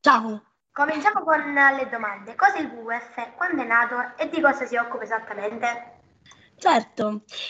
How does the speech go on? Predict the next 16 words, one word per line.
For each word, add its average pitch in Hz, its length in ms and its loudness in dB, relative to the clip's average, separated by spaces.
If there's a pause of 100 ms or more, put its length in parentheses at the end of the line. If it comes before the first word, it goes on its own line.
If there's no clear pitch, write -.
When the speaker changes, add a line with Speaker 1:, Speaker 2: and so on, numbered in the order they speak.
(200)
Speaker 1:
Guarda, 254 360 6
questa 339 280 0
associazione 302 720 2
nasce 233 420 0
nel 233 180 0
millenovecentosessantuno 214 1700 2
ed 240 180 6
è 233 60 10
sempre 233 540 2
in 208 120 -4
prima 240 300 4
linea 214 400 0
in 240 160 2
difesa 233 300 2
della 214 200 0
natura. 202 580 0